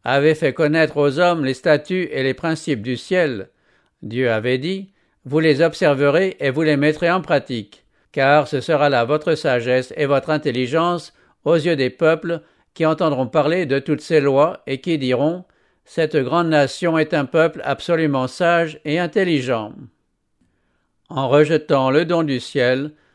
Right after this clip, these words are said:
la France répandait des semences d'anarchie et de ruine,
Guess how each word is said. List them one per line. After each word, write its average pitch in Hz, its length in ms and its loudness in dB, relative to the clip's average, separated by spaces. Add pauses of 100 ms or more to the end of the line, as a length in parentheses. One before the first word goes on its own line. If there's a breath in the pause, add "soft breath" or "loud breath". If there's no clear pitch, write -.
(180 soft breath)
la 143 200 0
France 170 400 -2
répandait 151 560 2
des 160 140 -2
semences 143 420 0
d'anarchie 151 560 0
et 175 100 -2
de 165 100 2
ruine, 135 520 0